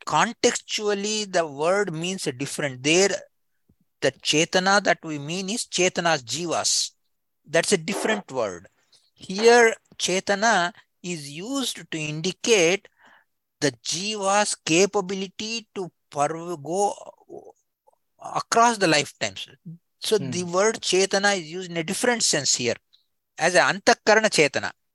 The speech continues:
Speaker 1: Chetana as an Antakarana. So the
Speaker 2: Hmm.
Speaker 1: Chetana as a Jiva. So the same word is used. So it's little confusing,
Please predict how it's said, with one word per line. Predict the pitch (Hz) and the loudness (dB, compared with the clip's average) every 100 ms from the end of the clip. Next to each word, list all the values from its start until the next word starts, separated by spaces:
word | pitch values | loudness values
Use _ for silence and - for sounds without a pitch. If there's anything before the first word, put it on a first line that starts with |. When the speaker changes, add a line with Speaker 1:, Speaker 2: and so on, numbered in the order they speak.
| _ | _
Speaker 1:
Chetana | 156 165 180 190 214 - | -6 -2 -2 -2 -4 -4
as | 165 156 | -6 -4
an | 165 | -2
Antakarana. | 151 170 - - 139 117 - _ _ _ _ _ _ _ _ _ | -4 -2 -2 0 -4 -4 -12 _ _ _ _ _ _ _ _ _
So | - 139 | -6 -4
the | 135 151 | -2 -4
Speaker 2:
Hmm. | - | -2
Speaker 1:
Chetana | 175 190 208 214 | -2 -2 2 2
as | 202 | 2
a | 180 | -2
Jiva. | 127 160 214 202 147 | -6 -8 -8 -4 -6
So | - 175 | -6 -8
the | 156 | -4
same | - 190 247 233 | 2 4 4 2
word | 202 202 | -2 0
is | 175 139 | -2 -4
used. | 156 170 - | -12 -10 -8
So | 165 | -8
it's | 151 - 143 | -8 -8 -2
little | 147 180 226 | -2 2 0
confusing, | - 151 143 170 160 - 320 | 2 0 0 -8 -8 -8 -12